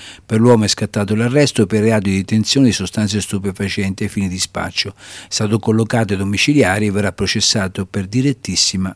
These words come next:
questa mattina. E questo è quanto possiamo darvi, dirvi, quindi compli-, è implicato anche un recanatese. Schianto tra auto e moto, quarantenne, finisce al pronto soccorso e qui siamo a Camerano, l'incidente nella mattinata di ieri in via Lauretana,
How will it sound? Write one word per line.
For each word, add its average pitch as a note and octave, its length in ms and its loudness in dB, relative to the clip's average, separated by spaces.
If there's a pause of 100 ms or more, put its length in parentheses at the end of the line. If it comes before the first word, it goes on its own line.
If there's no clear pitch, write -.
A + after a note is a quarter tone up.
questa - 480 -6 (100)
mattina. F2+ 800 -6
E A2 200 -6
questo - 320 -8
è G#2+ 40 -8
quanto F2 600 -10 (160)
possiamo F#2 580 -8
darvi, G#2+ 640 -10 (380)
dirvi, G2+ 440 -4
quindi G2 260 -8
compli-, G2+ 320 -6
è A2+ 80 -8
implicato G#2 600 -4
anche F#2+ 240 -6
un G#2+ 60 -2
recanatese. F#2 760 -6 (380)
Schianto D3 540 6
tra B2+ 240 2
auto B2 280 4
e D#3 60 6
moto, A#2+ 460 4
quarantenne, A2+ 580 2
finisce G#2 380 0
al F#2+ 60 -6
pronto G#2+ 260 -4
soccorso A#2 500 -4
e F#2 60 -10
qui G2+ 140 -8
siamo G2 260 -4
a F#2+ 80 -8
Camerano, A2+ 540 2
l'incidente G2 640 -4
nella F#2 180 -4
mattinata G2+ 540 -4
di C3+ 180 0
ieri G#2 280 2
in F#2+ 100 -2
via F#2+ 160 -4
Lauretana, G2 600 -4